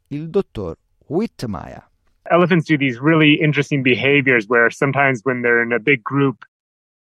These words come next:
Speaker 2: a female or a, a matriarch of a group will give a call and the entire group will respond. They'll group up around her, they'll follow her or whatever.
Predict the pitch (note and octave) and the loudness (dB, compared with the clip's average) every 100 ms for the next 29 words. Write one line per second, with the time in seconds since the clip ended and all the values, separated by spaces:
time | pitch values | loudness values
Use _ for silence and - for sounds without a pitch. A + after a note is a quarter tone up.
0 | _ _ - C#3+ A#2+ - D#3+ D3+ C#3 C#3 | _ _ -2 0 0 2 2 4 4 4
1 | C3 C#3 A#2 A2+ A2 - E2 - C3+ A#2 | 2 0 0 0 -2 -6 -12 -10 -8 -2
2 | D3+ - D3 B2 B2 A#2 C#3 B2+ A#2+ A#2 | -2 0 -2 0 -4 0 0 0 -4 -2
3 | A#2 - - D#3 C#3 C3+ C3+ C#3 B2+ A#2+ | -4 -2 0 2 4 2 0 -4 -4 -4
4 | A#2+ A#2+ A2+ - D#3 C#3+ A#2+ D3 - B2+ | -4 -8 -8 -2 2 2 2 -2 -2 -8
5 | G#2 - - D3 C3+ C3+ A#2+ A2 G2+ D3+ | -10 -12 -2 0 2 0 -2 -6 0 2
6 | D3+ D3+ C#3 B2+ A#2+ B2+ C3+ C#3 C3+ C3 | 2 2 -2 -2 0 2 2 0 -4 -2
7 | A2 G#2 C3+ B2+ B2+ B2+ B2+ A#2+ A2+ C3 | -4 -4 0 2 2 0 0 -2 -2 0
8 | B2+ A#2 A#2+ A2 | 0 0 0 -4